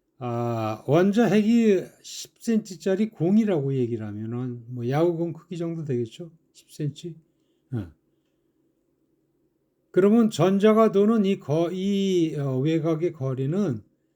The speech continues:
서울역에서 도곡역의 거리가 됩니다. 약 십 킬로미터. 그다음에 이 안에가 모두 빈 공간입니다. 구십,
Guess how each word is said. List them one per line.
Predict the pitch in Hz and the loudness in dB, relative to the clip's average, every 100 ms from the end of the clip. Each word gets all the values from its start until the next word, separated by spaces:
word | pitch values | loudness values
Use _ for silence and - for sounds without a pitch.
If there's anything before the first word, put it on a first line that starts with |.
| _ _ _ _ _ _ _ | _ _ _ _ _ _ _
서울역에서 | - - 214 226 226 220 220 214 208 202 202 202 190 220 220 208 180 | -20 -2 4 6 8 6 6 4 2 2 2 0 0 0 0 0 -4
도곡역의 | - 185 196 220 202 165 | -2 0 2 4 2 0
거리가 | 139 123 117 | -4 -4 -6
됩니다. | 110 107 113 117 95 127 | -10 -12 -10 -12 -14 -14
약 | 117 - | -14 -14
십 | - | -18
킬로미터. | - 165 117 - 98 117 139 _ _ _ _ _ _ _ _ _ _ _ _ _ _ _ _ _ _ _ _ _ _ _ _ _ _ - | -8 -4 -4 -6 -12 -12 -12 _ _ _ _ _ _ _ _ _ _ _ _ _ _ _ _ _ _ _ _ _ _ _ _ _ _ -8
그다음에 | 156 196 233 254 | 2 6 6 6
이 | 175 180 208 | 4 2 2
안에가 | 226 196 196 208 220 202 | 2 0 -2 -2 -2 -2
모두 | 151 208 247 247 226 | -2 2 4 4 2
빈 | - 214 226 | 0 2 2
공간입니다. | 131 127 113 110 107 123 110 - _ _ _ _ _ _ _ _ _ _ _ _ _ _ _ _ _ _ | 2 -4 -8 -12 -14 -16 -16 -20 _ _ _ _ _ _ _ _ _ _ _ _ _ _ _ _ _ _
구십, | - 180 156 | -6 -4 -4